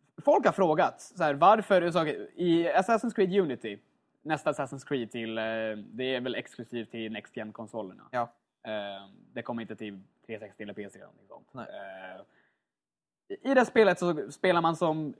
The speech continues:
Speaker 1: en av fyra assassins. Tanken är då att man ska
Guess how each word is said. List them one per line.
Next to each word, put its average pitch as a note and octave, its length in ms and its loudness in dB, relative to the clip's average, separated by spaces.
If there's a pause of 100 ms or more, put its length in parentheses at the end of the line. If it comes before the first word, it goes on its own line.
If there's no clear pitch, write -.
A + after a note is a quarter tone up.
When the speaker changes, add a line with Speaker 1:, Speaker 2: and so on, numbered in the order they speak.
(440)
Speaker 1:
en F3+ 340 4
av D3 320 6
fyra G#3+ 540 2
assassins. A#2 840 -2
Tanken D#3 300 -2
är D3 60 0
då C3+ 120 -2
att - 60 -6
man C3 260 -6
ska B2+ 400 0